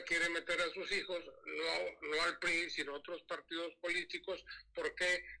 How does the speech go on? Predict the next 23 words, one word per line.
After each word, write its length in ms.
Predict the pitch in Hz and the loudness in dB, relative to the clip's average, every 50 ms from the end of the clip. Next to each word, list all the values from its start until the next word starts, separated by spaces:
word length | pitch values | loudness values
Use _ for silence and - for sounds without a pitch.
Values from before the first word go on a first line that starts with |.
| - - | -12 -6
Porque 320 | - 135 127 - - 143 | -6 -6 -4 -2 -2 -2
simple 360 | - - 180 175 - - 170 | -2 0 -2 -2 0 0 -2
y 20 | 156 | 0
sencillamente 1000 | - 147 139 127 156 165 160 160 151 156 160 160 151 - - 160 156 143 - - - - - - - | 0 -2 -2 0 2 4 4 4 4 4 2 2 0 0 0 2 2 2 0 -4 -10 -12 -10 -4 -2
él 240 | 165 165 156 156 | 0 2 4 4
está 300 | 156 147 - - - 156 143 139 - 147 139 131 | 4 2 0 0 2 2 4 4 2 0 -4 -6
detrás 480 | 131 127 123 - 143 147 147 151 139 131 | -6 -6 -4 -2 0 2 2 2 0 0
de 240 | 139 135 139 147 147 | 0 2 4 4 4
ellos, 400 | 151 147 147 147 143 143 - - - - - - - | 4 2 0 0 -2 -2 -6 -10 -14 -14 -14 -14 -8
manejándolos, 1040 | 131 135 127 120 117 110 - - 147 147 151 143 151 147 139 139 135 135 - - - - - - - | -4 -4 -2 -2 -2 -4 -2 0 0 0 0 0 -2 -2 0 -2 -2 -4 -6 -10 -16 -18 -18 -16 -10
haciendo 720 | 135 127 120 - - 139 143 143 139 131 139 139 139 131 - - - - - - - - - - - | -10 -8 -6 -4 -2 0 0 0 -2 -2 -2 -2 -2 -4 -6 -12 -20 -20 -20 -18 -12 -12 -12 -10 -6
cómo 320 | - 147 143 139 135 131 | -4 -2 0 0 0 2
hagan 320 | 139 143 139 139 139 135 | 2 2 2 2 0 0
las 180 | 120 110 104 - | 0 -2 -4 -6
cosas. 460 | - - 110 - - - - - - - - - - - - - | -6 -6 -6 -6 -6 -8 -8 -10 -10 -10 -8 -8 -6 -6 -4 -2
Entonces 560 | - - - - 208 208 190 208 208 185 175 | -2 -2 0 0 0 2 2 2 0 0 2
yo 140 | 185 190 - | 0 0 0
creo 280 | 196 190 196 196 180 | 2 2 2 2 2
que, 380 | - - - 160 147 135 127 - | 2 2 2 4 4 4 2 2
que 160 | - 160 147 - | 2 0 0 0
con 120 | - 160 165 | 2 2 4
esto, 340 | 175 185 180 - - - 190 185 180 180 175 160 - - - - - _ | 4 4 2 0 -2 -2 0 2 4 4 4 2 0 -4 -14 -20 -16 _
este, 880 | - 151 147 143 139 - - - 156 147 143 143 139 135 143 131 135 135 | -2 0 2 2 0 -2 -2 0 2 4 4 4 4 4 4 2 2 0